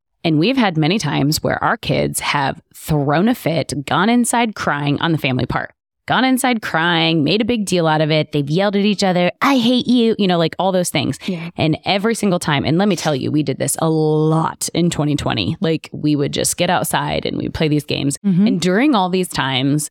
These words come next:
Speaker 1: <laughs> these kids would throw these fits and we would come back together and we're like, "Listen, this is such a simple game. We're having fun. You are overreacting."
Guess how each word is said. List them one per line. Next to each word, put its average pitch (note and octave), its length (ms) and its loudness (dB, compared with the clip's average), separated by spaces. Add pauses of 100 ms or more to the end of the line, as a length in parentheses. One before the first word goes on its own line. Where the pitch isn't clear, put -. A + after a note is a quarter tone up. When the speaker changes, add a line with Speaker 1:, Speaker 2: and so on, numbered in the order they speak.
(140)
Speaker 1:
<laughs> - 140 -20
these F3 300 0
kids E3+ 260 -2
would G#3+ 140 0
throw G#3+ 160 -2
these A3 220 0
fits C#3 380 -2
and C#3+ 160 -2
we C3+ 120 2
would - 320 -8
come F#3 240 0
back A#3+ 180 -2
together B2 480 -2
and D#3+ 160 0
we're D3 80 2
like, C#3+ 220 -2
"Listen, C#3+ 480 -2 (400)
this E3+ 340 -2
is D#4+ 180 2
such - 380 0
a E3+ 80 0
simple C#3+ 380 -2
game. G#2 340 -2 (100)
We're D#3 300 0
having A#3+ 380 0
fun. C#3+ 440 -4 (440)
You E3+ 380 2
are F#3 160 2
overreacting." C3+ 880 -2